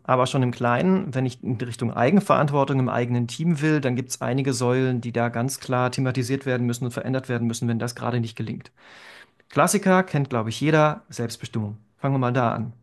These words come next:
Führungskraft glaubt, sie f-, würde sehr modern führen, den Leuten Eigenverantwortung abzuverlangen und so. Äh, letztlich greift sie aber immer noch wieder ein. Macht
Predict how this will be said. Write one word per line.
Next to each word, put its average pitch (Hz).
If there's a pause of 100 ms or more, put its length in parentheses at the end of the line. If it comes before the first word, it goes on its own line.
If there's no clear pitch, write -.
(800)
Führungskraft 202 (1300)
glaubt, 143 (180)
sie -
f-, - (240)
würde 135
sehr 135
modern 131
führen, 190
den 131
Leuten 143 (540)
Eigenverantwortung 156
abzuverlangen 156
und 160
so. 160 (1000)
Äh, - (320)
letztlich 185 (800)
greift 147
sie 156
aber 135
immer 151
noch 131
wieder 117
ein. 117 (240)
Macht 139